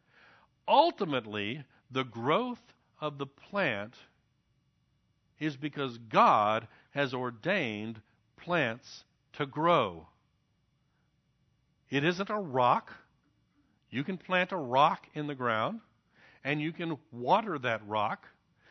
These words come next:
You can feed that rock. You can talk to that rock. You will not have a rock tree. At the end of the day,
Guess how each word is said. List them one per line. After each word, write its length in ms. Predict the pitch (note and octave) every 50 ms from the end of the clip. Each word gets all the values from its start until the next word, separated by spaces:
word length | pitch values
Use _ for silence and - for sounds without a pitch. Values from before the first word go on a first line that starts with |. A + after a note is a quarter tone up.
| - _ _
You 180 | - D3 F3 -
can 340 | - - D3+ D3 C#3+ B2 - _ _ _ -
feed 380 | A3+ C#4 C#4+ C4+ A#3+ E3 B2+
that 200 | A2+ A#2 A#2 A2+
rock. 400 | G#2+ G#2+ A2 G#2+ A2 C#3 F3+ - - - _ _ _ _ _ _
You 160 | - C3+ E3+ E3
can 300 | - F3 F3 F3 F3+ E3+ _ _ _
talk 300 | - B3+ C4 - - -
to 120 | D#3 C3
that 200 | G#2+ G#2+ G#2 G2
rock. 400 | F#2+ G2+ G2 G2 G#2+ - - - - _ _ _ _ _ _ _ _ _ _ _ _ _ _ _ _ _ _ _ _
You 160 | - C#3 D#3+ D#3+
will 240 | D3 D#3 F3+ G3+
not 200 | G#3 G#3+ G#3+ A3
have 120 | G3 F#3+ G3+
a 80 | G#3+
rock 380 | G#3+ G#3+ A3 A#3 G3 - - -
tree. 340 | - - C3 G#2+ F2 D#2+ D#2+ F2+ _ _ _ _ _ _ _ _ _ _ _ _ _ _ _ _ _ _ _ _ _ _ _ _ _ _ _ -
At 120 | B2 A#2+
the 120 | - B2 A#2+
end 140 | A#2+ B2 C#3
of 100 | C#3 C#3
the 80 | D3+
day, 260 | D3 D3+ C3 G2+ E2+